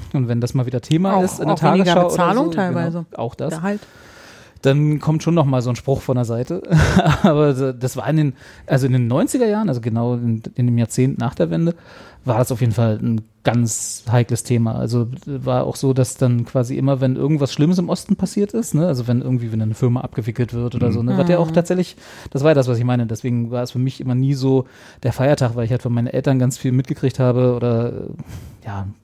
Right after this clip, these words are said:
Speaker 1: vorgelebt bekam sozusagen bei, bei meinem Papa, äh, wie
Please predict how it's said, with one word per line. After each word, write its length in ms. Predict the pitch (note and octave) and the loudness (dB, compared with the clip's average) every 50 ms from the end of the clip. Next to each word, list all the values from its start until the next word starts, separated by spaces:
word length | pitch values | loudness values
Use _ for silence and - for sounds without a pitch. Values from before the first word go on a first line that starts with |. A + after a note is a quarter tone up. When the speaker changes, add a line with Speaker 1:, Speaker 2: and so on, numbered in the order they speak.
| _ - F#3+ F3 G#3+ G#3 - - _ _ _ | _ -14 -14 -12 -14 -14 -16 -20 _ _ _
Speaker 1:
vorgelebt 720 | - - - B2+ B2+ C3+ B2+ B2 A#2+ B2 B2+ B2+ - - - | -10 -4 0 0 0 2 0 0 -2 0 -2 -2 -4 -6 -10
bekam 520 | - - B2+ B2 B2 B2+ B2+ B2+ C3 B2+ | -6 -2 0 0 2 2 0 0 0 -2
sozusagen 520 | A#2+ B2+ B2+ - - B2 B2 B2 A#2+ A2+ | -4 -4 -6 -6 -4 -4 -2 -2 -2 -2
bei, 80 | B2+ B2+ | -4 -6
bei 180 | - - B2 B2 | -8 -6 -6 -4
meinem 160 | A#2+ A#2+ A2+ | -2 -2 -2
Papa, 300 | - C#3+ - D#3 D3 D3 - - - - - - - - - - - - - | -2 -2 0 0 -2 -2 -4 -10 -20 -20 -20 -20 -20 -20 -20 -20 -18 -6 0
äh, 240 | - B2 B2 B2 A#2+ A2+ | 2 4 4 4 2 0
wie 640 | A2+ B2 C3 C3+ C#3 C3+ C#3 C3+ C3 B2+ C3 C3+ | -2 -2 -2 0 0 2 2 2 2 2 0 -2